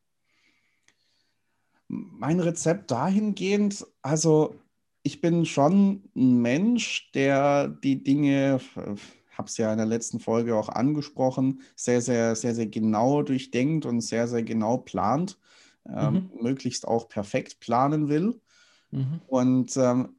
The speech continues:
Speaker 1: ich merke immer wieder, okay, da, da kommt es an Grenzen, weil im Leben immer wieder was passiert, was ich nicht in der Hand hab, was ich nicht vorher geplant hab, planen konnte.
Speaker 2: Ja.
Speaker 1: Und auf einmal, ähm,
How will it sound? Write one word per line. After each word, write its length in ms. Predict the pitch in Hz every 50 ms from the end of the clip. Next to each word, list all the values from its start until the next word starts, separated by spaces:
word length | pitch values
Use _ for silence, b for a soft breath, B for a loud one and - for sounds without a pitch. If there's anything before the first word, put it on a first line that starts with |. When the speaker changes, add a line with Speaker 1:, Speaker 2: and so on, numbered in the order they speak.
| _ -
Speaker 1:
ich 160 | - - -
merke 480 | 67 78 110 117 131 143 151 151 - -
immer 360 | - 135 156 208 226 180 135
wieder, 440 | 123 123 143 151 165 190 214 214 -
okay, 540 | 120 123 120 - 120 120 156 202 262 - -
da, 240 | - 110 110 110
da 160 | 104 101 107 110
kommt 340 | 110 - - 123 185 190 -
es 140 | 147 147 -
an 200 | - - 113 113
Grenzen, 520 | 101 - 113 120 170 202 202 - 135 117
weil 200 | 107 104 104 107 -
im 340 | - - 110 113 113 104 -
Leben 400 | - - 110 117 120 131 127 120
immer 240 | - - 123 120 117
wieder 380 | 120 123 135 135 127 123 117 110
was 180 | 107 107 - -
passiert, 640 | - - 107 98 - - 113 120 135 143 143 143 -
was 260 | 113 113 117 117 -
ich 240 | 110 107 - - -
nicht 340 | - - 131 156 190 196 -
in 120 | 147 139
der 120 | 127 110 104
Hand 240 | 110 107 107 107
hab, 160 | - 98 90 110
was 180 | 107 104 101 -
ich 60 | 110 107
nicht 360 | 101 - 110 123 123 117 -
vorher 260 | - 120 113 113 110
geplant 580 | 107 101 101 - 120 110 123 135 147 165 160 -
hab, 220 | 143 160 - _
planen 380 | - 110 110 113 113 117 117 113
konnte. 520 | - - 127 151 170 160 143 151 208 226 b b b b b b b b b b b
Speaker 2:
Ja. 200 | 190 - 127 -
Speaker 1:
Und 280 | 117 123 - - -
auf 140 | - 117 - -
einmal, 640 | - 113 127 139 139 139 143 147 147 151 156 160 - -
ähm, 520 | - 131 131 131 135 131 131 - - -